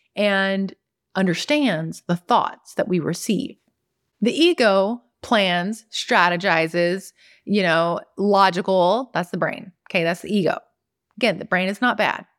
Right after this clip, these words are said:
Brain is good. We like our brains. We need our brains. It's helpful for us, okay? The soul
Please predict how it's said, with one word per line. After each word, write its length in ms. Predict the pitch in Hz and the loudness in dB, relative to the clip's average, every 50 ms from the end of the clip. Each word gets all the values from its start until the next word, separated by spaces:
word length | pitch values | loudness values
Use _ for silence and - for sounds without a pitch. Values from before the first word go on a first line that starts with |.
| _ _ _ _ _ _ | _ _ _ _ _ _
Brain 220 | - 170 175 180 180 | -2 0 0 0 -2
is 100 | 185 - | -4 -2
good. 240 | - 294 226 - - _ _ _ _ _ _ - | 0 0 0 0 -2 _ _ _ _ _ _ -8
We 140 | 170 175 | -4 0
like 240 | 180 196 196 196 180 | 2 2 2 0 0
our 80 | 170 160 | -4 -4
brains. 380 | - - - - - - - | -4 -4 -6 -6 -10 -10 -2
We 100 | - 185 | 0 2
need 220 | 196 196 220 226 214 | 4 4 4 2 2
our 120 | 190 170 | 0 0
brains. 400 | - 151 - - - - - - | 0 -2 -4 -4 -6 -14 -16 -14
It's 120 | - 170 - | -14 -8 -4
helpful 380 | - 240 - - - 175 165 | 0 0 0 -2 -4 -8 -8
for 200 | - - - - | -6 -6 -8 -6
us, 320 | - - - - - - 180 | -6 -8 -10 -12 -18 -18 -14
okay? 340 | - - 185 165 160 180 _ _ _ _ _ _ _ _ _ _ _ _ _ _ _ _ - | -8 -6 -6 -6 -6 -10 _ _ _ _ _ _ _ _ _ _ _ _ _ _ _ _ -4
The 80 | 202 202 | -2 -2
soul 720 | - - - 330 339 370 349 214 - - - 214 220 - | -2 -2 0 2 4 4 4 2 0 -2 -4 -6 -10 -14